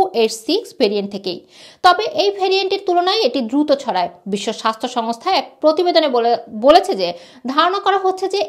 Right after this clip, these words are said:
এই ভেরিয়েন্টটি অন্যান্য ভাইরাল এবং ব্যাকটেরিয়া সংক্রমণের সাথে সার্স কভ টু এর সংক্রমণ বাড়াতে পারে, বিশেষ করে যে দেশগুলোতে শীতকাল শুরু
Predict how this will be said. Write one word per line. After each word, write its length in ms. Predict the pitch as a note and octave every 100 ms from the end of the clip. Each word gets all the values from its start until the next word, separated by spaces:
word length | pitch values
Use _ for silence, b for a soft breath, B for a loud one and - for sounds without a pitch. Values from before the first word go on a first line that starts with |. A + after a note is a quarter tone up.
| A#3
এই 80 | A#3+
ভেরিয়েন্টটি 500 | B3+ A#3+ C#4 C#4+ G4+ - C4
অন্যান্য 340 | D#4 G4+ F#4+ G#4 F#4
ভাইরাল 460 | A3+ A3+ B3+ D4 G4+ - -
এবং 260 | A#3 A3 A#3+ - G3+
ব্যাকটেরিয়া 640 | A#3 B3 B3+ - E4+ F4+ E4+
সংক্রমণের 460 | A3 A3+ A3+ A3+ -
সাথে 320 | A3 - E4+ A#4 B B B
সার্স 540 | - - D4+ D4 E4+ - -
কভ 200 | C#4+ C#4 - - _ -
টু 120 | F4 F#4
এর 200 | C#4 E4 A#4 -
সংক্রমণ 480 | C4 A#3 A#3+ A#3+ B3 G#3 A3
বাড়াতে 300 | A3 A3 G3+
পারে, 160 | F#3 D#3+ - _ b b b
বিশেষ 300 | G3+ A3+ B3
করে 240 | - A3+ C4 A4 -
যে 100 | A3 G#3
দেশগুলোতে 600 | - B3 - - F#4 F#4 F#4+
শীতকাল 560 | F4+ C4 - - C4+ C4 - - -
শুরু 320 | - F#4